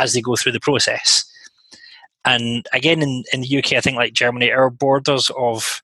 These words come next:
uh, court, conference, business, conference and business, they're c-, pretty porous.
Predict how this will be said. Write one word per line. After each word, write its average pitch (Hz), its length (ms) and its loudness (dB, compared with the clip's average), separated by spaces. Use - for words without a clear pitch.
uh, 120 220 4
court, 151 360 4
conference, 131 380 -2
business, - 640 0
conference 208 360 2
and 196 120 -2
business, 196 580 2
they're 139 340 0
c-, - 80 -6
pretty - 200 0
porous. 175 460 2